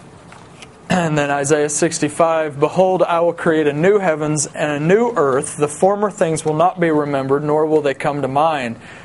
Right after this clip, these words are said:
But be glad and rejoice forever in what I create, for I will create Jerusalem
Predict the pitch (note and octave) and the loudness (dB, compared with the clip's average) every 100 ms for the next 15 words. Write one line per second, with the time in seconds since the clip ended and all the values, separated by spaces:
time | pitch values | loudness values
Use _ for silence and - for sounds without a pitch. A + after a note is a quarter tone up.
0 | - C#3+ C#3 D3 D3+ D#3+ E3 E3+ D#3+ D3+ | -6 -2 0 0 2 2 2 -2 -2 -4
1 | C3+ D#3+ D#3 - - C#3 E3 F3+ E3 C#3 | 0 2 2 -2 -2 0 0 0 -2 -2
2 | C#3 C#3 C3 - - D3 E3 E3 D3 - | 0 0 0 -4 -2 2 2 2 -4 -4
3 | C3 C3+ E3 F3+ - E3 D#3 C#3+ C3+ C#3 | -2 0 0 0 0 0 0 -2 -2 0
4 | D#3+ G#3+ - D3 A#2+ | 2 0 -2 -4 -4